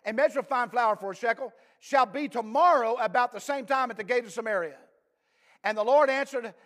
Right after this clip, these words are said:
the man of God and said, "Now, behold, if the Lord should make windows in heaven, might such a thing be?" And he said, "Behold,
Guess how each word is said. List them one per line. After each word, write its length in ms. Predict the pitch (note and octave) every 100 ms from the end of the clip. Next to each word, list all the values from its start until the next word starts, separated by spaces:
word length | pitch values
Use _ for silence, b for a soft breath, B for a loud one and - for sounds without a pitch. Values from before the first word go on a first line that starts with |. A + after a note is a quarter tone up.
| b F#3+
the 80 |
man 260 | G#3+ C4+ C#4
of 80 | G3+
God 280 | A3 A#3+ B3+
and 100 | G3+
said, 320 | C#4+ A3+ - _
"Now, 340 | G3+ D4 A#3+ D#3+
behold, 380 | G3 A#3+ F#3 C#3 b b
if 180 | B3 B3
the 120 | B3
Lord 420 | A#3 D4+ F#4+ F#4
should 220 | - D#4 A#3
make 200 | C#4 A#3+
windows 440 | B3+ F4+ E4+ C#4+
in 80 | D#4
heaven, 340 | A3 F#3+ A3+ G#3+ _ _ _ _ -
might 400 | F3 A#3 E4+ D#4
such 280 | - D#4+
a 60 | D#4+
thing 240 | C#4 E4+
be?" 400 | F4 G#4 C4+ C#3 _ _ _ _
And 140 | - B3
he 60 |
said, 420 | C4 D#4+ D4 F#3+ - _ _ _
"Behold, 480 | - A#3+ C4+ F#3 B2+